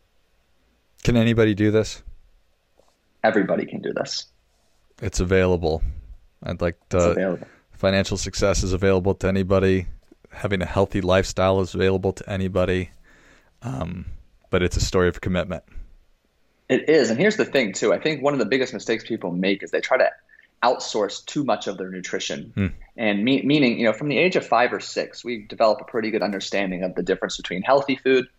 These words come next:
Speaker 2: not so healthy food, appropriate portion sizes and flexibility versus eating like a complete crazy person. And rather than trying to just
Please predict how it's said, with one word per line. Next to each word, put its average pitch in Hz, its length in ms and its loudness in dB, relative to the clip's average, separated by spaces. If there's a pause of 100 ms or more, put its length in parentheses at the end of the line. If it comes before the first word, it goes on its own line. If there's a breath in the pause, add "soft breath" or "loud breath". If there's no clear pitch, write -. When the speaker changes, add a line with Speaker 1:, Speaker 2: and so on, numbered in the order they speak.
(240)
Speaker 2:
not 104 240 -2
so 92 100 0
healthy - 300 -2
food, 73 320 -4 (360 soft breath)
appropriate 151 580 0
portion 143 360 -4
sizes 131 380 -2
and 127 100 -10
flexibility 131 540 -2
versus 110 380 -4
eating 117 260 0
like 101 160 2
a 101 60 0
complete 101 360 -2
crazy 90 300 -2
person. - 400 -2
And 113 240 2 (500 loud breath)
rather 202 420 0
than 127 640 -8 (380)
trying 135 220 -8
to 123 60 -14
just 110 160 -14